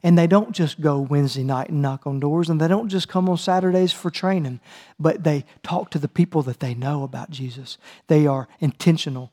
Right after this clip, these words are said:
at work, at home, and in their neighborhood, and in their family. That's, that's what we're hoping to get to.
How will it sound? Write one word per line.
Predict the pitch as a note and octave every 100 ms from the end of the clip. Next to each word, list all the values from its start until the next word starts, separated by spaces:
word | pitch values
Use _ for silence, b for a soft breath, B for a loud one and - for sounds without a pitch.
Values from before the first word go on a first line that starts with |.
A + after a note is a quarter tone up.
| -
at | -
work, | C3 C#3 - - B B
at | - -
home, | C#3+ C#3 A#2+ b b
and | E3+ D3
in |
their | C3+
neighborhood, | A#2+ C3+ C3+ A#2 A#2 - b
and | D#3 C#3
in | B2+
their | A2+
family. | - D#3 C3+ A#2+ B2 b b b
That's, | E3+ G#3+ -
that's | - G3+ A3+
what | - -
we're | D#3+
hoping | - D#3 D#3 C3
to |
get | C3 C#3+ -
to. | -